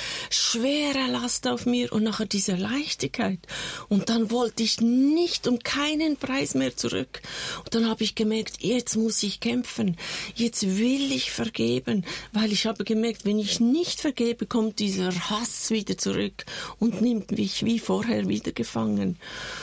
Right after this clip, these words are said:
Und dann hab ich vergeben, zuerst in meinem Kopf, in meinen Gedanken. Ich hab gekämpft unter der Dusche oder am Arbeitsplatz. Immer wenn es wieder kam, dann hab ich gesagt, "Und ich vergebe,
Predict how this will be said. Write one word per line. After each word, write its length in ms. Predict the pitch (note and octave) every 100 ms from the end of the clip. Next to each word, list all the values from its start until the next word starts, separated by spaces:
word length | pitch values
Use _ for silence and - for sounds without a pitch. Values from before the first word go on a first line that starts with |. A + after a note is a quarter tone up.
| - -
Und 180 | F#3+
dann 220 | G#3 G#3 G3+
hab 140 | -
ich 160 | - -
vergeben, 680 | G#3 - A#3 A#3+ A#3+ A#3
zuerst 440 | A3 G#3+ G#3+ G#3+ -
in 100 | A3
meinem 360 | G#3+ G#3 G#3
Kopf, 420 | - C4 - - G#3+
in 100 | A3
meinen 280 | G#3+ G#3
Gedanken. 560 | - G#3 B3 B3 A#3 A#3
Ich 160 | A3+ A3+
hab 240 | G#3+ -
gekämpft 640 | G#3 - C4 A#3+ B3 - - - - -
unter 240 | G#3+ A3
der 200 | - G3+ -
Dusche 600 | C4 B3 A#3 - - -
oder 280 | A3 A3+ A3+
am 140 | -
Arbeitsplatz. 920 | - A#3 A#3+ A#3 A3 - - A#3 - - - - -
Immer 280 | B3 C4 A#3+
wenn 160 | B3
es 160 | A#3 -
wieder 240 | A3 A3+ G#3 -
kam, 520 | A#3+ A#3+ A#3+ B3 A#3 - - -
dann 140 | G#3+ G#3+
hab 140 | -
ich 100 | G#3+
gesagt, 340 | A#3 - A#3
"Und 140 | - A3
ich 160 | A#3
vergebe, 880 | - B3+ A#3 - A#3 C4 C4 C4 B3+